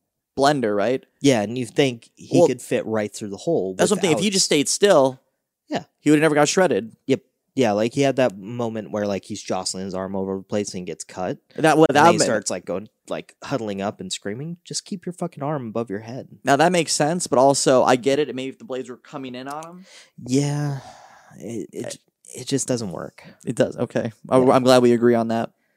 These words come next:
Speaker 2: Yeah, but anyway, so after Mitch gets all blended up, shot out, uh, Ryan wakes up and screams again, which is kinda funny. <laughs>
Speaker 1: Yeah.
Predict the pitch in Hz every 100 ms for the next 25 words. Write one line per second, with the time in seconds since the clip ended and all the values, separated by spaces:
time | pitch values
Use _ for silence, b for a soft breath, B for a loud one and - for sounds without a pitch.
0 | _ _ - 90 87 107 101 143 131 123
1 | 117 - 120 110 104 - 110 - 117 107
2 | 101 - - 101 101 95 92 95 92 90
3 | 107 120 - - _ - 92 87 98 104
4 | 107 _ b b b - 87 92 92 92
5 | 92 92 - 92 90 - 92 90 87 90
6 | 87 92 87 92 139 175 _ - - -
7 | - - 90 85 104 98 - - 196 -
8 | 139 -